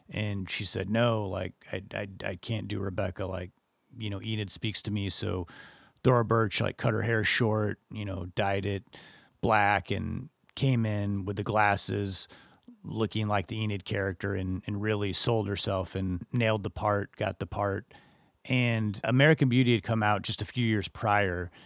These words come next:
and that was a huge, huge hit. It's kinda wild, this, the two years difference between those two movies. I mean,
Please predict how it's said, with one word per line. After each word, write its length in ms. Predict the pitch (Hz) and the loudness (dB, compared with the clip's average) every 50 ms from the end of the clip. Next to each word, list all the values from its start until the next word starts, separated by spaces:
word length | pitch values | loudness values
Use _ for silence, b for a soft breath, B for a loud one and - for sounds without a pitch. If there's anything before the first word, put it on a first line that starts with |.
| b b b - | b b b -4
and 200 | 110 107 104 107 | -2 -2 2 4
that 100 | 120 123 | 4 4
was 160 | 117 113 98 98 | 4 2 0 -2
a 60 | 95 | -4
huge, 520 | - - - 147 139 123 113 107 95 - - | -4 -2 0 2 2 4 2 0 0 -2 -4
huge 340 | - 113 110 107 95 - - | -2 0 -2 -2 -2 -2 -2
hit. 240 | 107 101 95 - - | -2 -4 -4 -4 -6
It's 200 | - 127 - - | 0 2 2 4
kinda 240 | - 160 160 156 147 | 6 6 6 6 6
wild, 340 | 127 127 127 127 123 117 110 | 8 10 10 10 10 8 6
this, 220 | 110 - - - | 4 2 2 2
the 160 | - 110 110 | 0 -6 -4
two 240 | - - - 127 123 | -2 0 2 2 2
years 300 | 117 113 113 110 98 - | 2 2 2 0 0 0
difference 380 | - 113 - - 110 104 95 - | 0 -2 0 0 -2 -2 -2 -4
between 340 | - 98 - - 113 110 | -6 -6 -6 -4 -4 -2
those 180 | 110 104 98 - | -2 -2 -2 -2
two 120 | - - | -2 -2
movies. 460 | 101 98 101 98 95 95 98 95 92 95 | -2 -2 -2 -4 -2 -4 -4 -4 -2 -2
I 20 | |
mean, 300 | 98 98 95 95 95 | -2 -4 -4 -4 -4